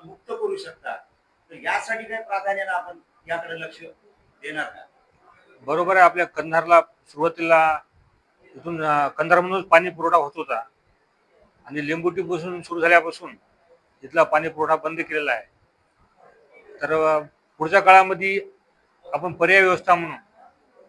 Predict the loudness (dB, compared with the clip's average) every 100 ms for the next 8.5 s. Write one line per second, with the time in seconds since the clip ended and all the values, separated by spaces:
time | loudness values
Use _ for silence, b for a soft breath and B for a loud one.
0 | _ _ _ _ _ _ _ -14 -4 -2
1 | 2 4 6 6 4 4 2 -2 0 0
2 | 2 4 4 0 -10 -14 _ _ _ _
3 | -2 0 -4 -4 -6 -14 -20 _ _ _
4 | _ _ -18 -16 -20 _ _ 0 0 4
5 | 6 6 2 4 4 2 -12 _ _ _
6 | -20 -20 -10 -4 -2 0 -2 -4 -4 0
7 | 2 2 4 4 4 2 4 6 6 2
8 | -10 -6 4 4